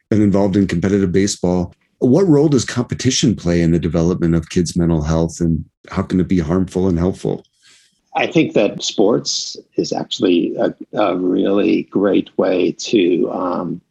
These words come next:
Speaker 2: boost a child's feelings of, um, self-worth and to build social relationships, to, uh, get good exercise and, and be healthy. The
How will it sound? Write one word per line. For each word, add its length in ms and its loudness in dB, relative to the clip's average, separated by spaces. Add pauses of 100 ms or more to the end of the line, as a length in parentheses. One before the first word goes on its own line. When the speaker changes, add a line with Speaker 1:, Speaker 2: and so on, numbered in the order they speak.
(300)
Speaker 2:
boost 340 2
a 80 2
child's 680 -2 (800)
feelings 420 0 (120)
of, 420 -2 (200)
um, 360 -4
self-worth 720 0 (340)
and 680 -2
to 640 2
build 560 2
social 400 0
relationships, 1080 -2 (220)
to, 720 2 (340)
uh, 180 -2 (240)
get 180 -2 (240)
good 160 2
exercise 640 -2
and, 180 -2 (100)
and 180 -2
be 100 2
healthy. 540 -2 (220)
The 320 -2